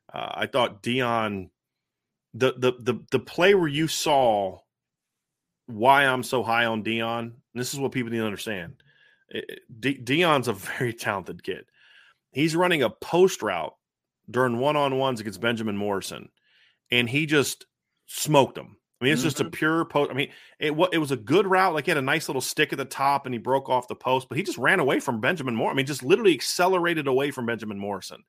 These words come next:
Speaker 2: Right.
Speaker 1: And, and he just, he just hits him, and he, and he just kinda, look, he took his eye off it at the last second and just
Speaker 2: Yeah.
Speaker 1: kinda popped up in the
Speaker 2: The
Speaker 1: air.
Speaker 2: finish.
Speaker 1: He
Speaker 2: Yes.
Speaker 1: normally catches those type of balls, but, I mean,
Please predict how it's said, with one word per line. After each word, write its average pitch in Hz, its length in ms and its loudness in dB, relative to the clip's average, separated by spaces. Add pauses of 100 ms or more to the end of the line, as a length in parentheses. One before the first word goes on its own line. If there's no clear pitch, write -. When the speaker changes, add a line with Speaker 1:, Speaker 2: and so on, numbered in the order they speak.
(100)
Speaker 2:
Right. 104 240 -2 (400)
Speaker 1:
And, 120 480 4
and 117 380 0
he 123 140 -6
just, 123 280 -6
he 127 100 -8
just 120 200 -6
hits 151 180 0
him, 151 140 -2
and 139 60 2
he, 135 160 -2
and 139 100 2
he 123 140 -6
just 147 260 -6
kinda, 165 220 0
look, 151 180 -2
he 143 100 -12
took 175 280 -4
his 131 100 -4
eye 131 200 4
off 143 260 2
it 156 120 2
at 139 80 -12
the 139 120 -2
last 139 320 0
second 139 240 -4
and 127 120 -4
just 135 140 -4
Speaker 2:
Yeah. - 120 -12
Speaker 1:
kinda 127 100 -4
popped - 400 -6
up 127 260 0
in 117 80 -6
the 110 140 -4
Speaker 2:
The 113 80 0
Speaker 1:
air. 120 220 -4
Speaker 2:
finish. 92 440 -12 (160)
Speaker 1:
He 85 80 -10 (140)
Speaker 2:
Yes. 226 80 2
Speaker 1:
normally 156 320 2
catches 117 360 -4
those 101 220 -2
type 110 220 -2
of 98 100 -8
balls, 107 640 -2 (280)
but, 104 520 2 (160)
I 123 80 -4
mean, 117 260 -2